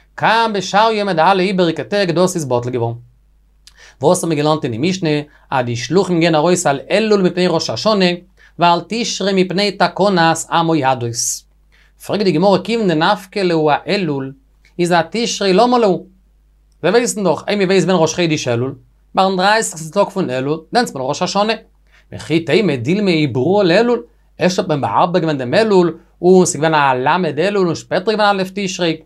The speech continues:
איז ראש השנה, און קיין ברירה, האבן זיי געמאכט, דאן איז מען.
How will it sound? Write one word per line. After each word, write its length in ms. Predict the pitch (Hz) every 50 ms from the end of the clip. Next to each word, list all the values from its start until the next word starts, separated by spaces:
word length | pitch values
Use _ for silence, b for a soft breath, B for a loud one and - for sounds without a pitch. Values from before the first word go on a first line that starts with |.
| _ _ _ _ _
איז 80 | 123 135
ראש 200 | 143 156 - 190
השנה, 360 | 185 - 254 277 262 220 175 160 160 151 - - _ _ _ -
און 120 | 120 120
קיין 140 | 123 156 156
ברירה, 260 | 190 226 240 233 208
האבן 120 | 180 165
זיי 120 | 156 151 151
געמאכט, 280 | 160 185 196 185 156
דאן 100 | 151 202
איז 140 | 214 - -
מען. 140 | 156 135